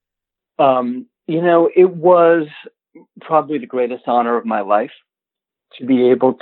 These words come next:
to carry on the tradition of some of the big ideas and most beautiful photographs and images of our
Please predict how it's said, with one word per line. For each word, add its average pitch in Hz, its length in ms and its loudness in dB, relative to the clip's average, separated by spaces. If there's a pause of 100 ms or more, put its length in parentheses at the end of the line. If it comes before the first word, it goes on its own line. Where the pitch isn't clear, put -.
(100)
to 107 560 0 (1600)
carry 143 240 2
on 127 180 2
the 131 60 0
tradition 113 760 -6 (140)
of 110 420 0 (1300)
some 156 140 4
of 135 60 2
the 131 80 2
big 135 300 2
ideas 123 760 2
and 120 200 -6
most 127 280 -2
beautiful 127 560 2 (100)
photographs 107 680 0
and 107 140 -8
images 107 440 -4
of 104 120 -2
our 98 180 2